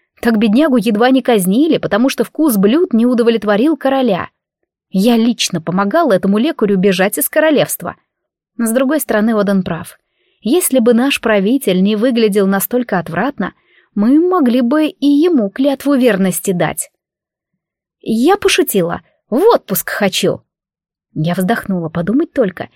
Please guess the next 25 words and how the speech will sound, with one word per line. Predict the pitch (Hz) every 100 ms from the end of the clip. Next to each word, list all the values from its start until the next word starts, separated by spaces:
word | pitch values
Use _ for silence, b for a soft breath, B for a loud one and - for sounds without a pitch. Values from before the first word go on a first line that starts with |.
| b b
Я | 196 359
без | 226 202
выходных | 220 233 226 302 262
и |
без | 208 220 285
отдыха | 277 185 -
служу | - 247 269
на | 269 233
благо | 254 247 240
королевства | 247 254 320 - 202
уже | 220 220
больше | 220 262 262 262
пяти | 269 -
лет. | 277 180 - - _ _ _ _ _ _ -
Опустим | 175 147 175 208 - 226 196
ту | 214
вакханалию, | 202 - 180 170 247 226 196
которую | 190 208 196 180
мы | 180
творили | 175 147 175 165
в | -
комнате | 247 302 269 254 247
и | - 226
с | -
комнатой. | 175 160 175 - - -